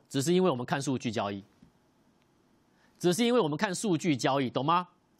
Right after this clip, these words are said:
数据出来了，那代表什么？准备要发动了啦。所以在锁码之，大量锁码之后呢，几个礼拜之后，数据进来了，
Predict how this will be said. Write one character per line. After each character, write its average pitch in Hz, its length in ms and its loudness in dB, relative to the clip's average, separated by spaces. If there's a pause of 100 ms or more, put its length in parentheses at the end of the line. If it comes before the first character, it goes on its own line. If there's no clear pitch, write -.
(300)
数 269 200 4
据 254 160 4
出 233 200 2
来 170 180 4
了， 175 200 4
那 190 100 -2
代 220 120 2
表 180 120 4
什 160 120 -4
么？ 113 220 -2 (1160)
准 127 240 -2
备 139 100 2
要 156 100 4
发 139 220 0
动 123 220 -4
了 78 80 -16
啦。 67 120 -20 (720)
所 269 200 2
以 254 40 2
在 262 140 2
锁 226 300 2
码 180 200 2
之， 226 260 -4
大 220 220 0
量 233 160 0
锁 185 240 0
码 175 200 2
之 214 180 -2
后 202 200 2
呢， 175 220 2 (240)
几 165 160 0
个 175 120 4
礼 160 100 4
拜 220 180 2
之 214 200 0
后， 202 320 0 (500)
数 226 240 0
据 202 160 2
进 208 200 2
来 135 180 2
了， 139 280 0